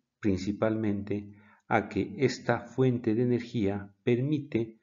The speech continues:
convertir a otras utilizadas por el hombre, como podrían ser la energía lumínica, ¿no? La energía mecánica, y etcétera.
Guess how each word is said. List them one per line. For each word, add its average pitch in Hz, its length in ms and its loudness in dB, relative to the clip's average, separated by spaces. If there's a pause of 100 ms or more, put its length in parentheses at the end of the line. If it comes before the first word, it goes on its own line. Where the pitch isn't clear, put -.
(260)
convertir 98 960 0 (320)
a 110 140 2
otras 107 460 4
utilizadas 92 640 -2
por 101 160 0
el 131 120 4
hombre, 87 360 -2 (500)
como 87 300 -4
podrían 98 420 0
ser 113 380 -2 (640)
la 90 340 0
energía 90 540 2
lumínica, 92 840 0 (560)
¿no? 139 180 -4 (200)
La 92 220 2
energía 87 420 -2
mecánica, 95 920 -2 (320)
y 160 260 -4
etcétera. - 680 -4